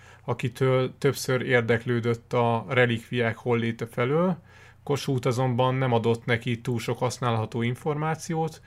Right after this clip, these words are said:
közölte, hogy a korona biztonságban van, nem vitték ki az országból, és szándékuk van majd jobb rejteket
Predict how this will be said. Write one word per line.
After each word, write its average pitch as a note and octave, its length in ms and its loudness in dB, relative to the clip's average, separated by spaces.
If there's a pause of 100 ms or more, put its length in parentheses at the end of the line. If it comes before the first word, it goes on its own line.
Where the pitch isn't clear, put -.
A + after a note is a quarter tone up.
(400)
közölte, A#2 480 4
hogy A#2 160 4
a A#2 340 4
korona A2+ 420 2
biztonságban C#3 840 0
van, C3 320 0 (300)
nem B2 180 2
vitték A#2 360 0
ki A#2+ 140 -4
az A2 120 0
országból, B2+ 840 0 (240)
és B2 140 -4
szándékuk A#2+ 640 0
van A#2+ 160 2
majd A#2 420 2
jobb B2 340 0
rejteket A#2 800 0